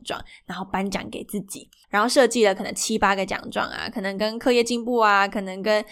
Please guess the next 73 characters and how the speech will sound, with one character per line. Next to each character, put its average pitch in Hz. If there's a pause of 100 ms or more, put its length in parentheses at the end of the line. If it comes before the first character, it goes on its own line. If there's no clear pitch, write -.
(120)
做 247
任 240
何 208
事 214
情 196
都 190
有 190
关， 202
因 262
为 269
我 220
具 285
体 196
也 185
忘 208
记 220
了 117 (120)
他 -
的 214
细 202
节， 113
就 202
是 214
他 208
到 196
底 185
帮 196
自 208
己 190
颁 190
了 175
哪 -
些 190
奖。 - (380)
但 302
是 302 (160)
简 190
单 320
的 233
概 226
念 208
大 196
概 185
就 185
是 185
这 -
样， -
他 233
为 233
自 233
己 208
去 202
设 208
计 190
奖 -
状 220
啊、 190
奖 196
杯 208
啊 190
等 180
等， 202 (300)
然 180
后 190
送 196
给 -
自 196
己， 190
去 -
鼓 -
励 196
自 190
己。 -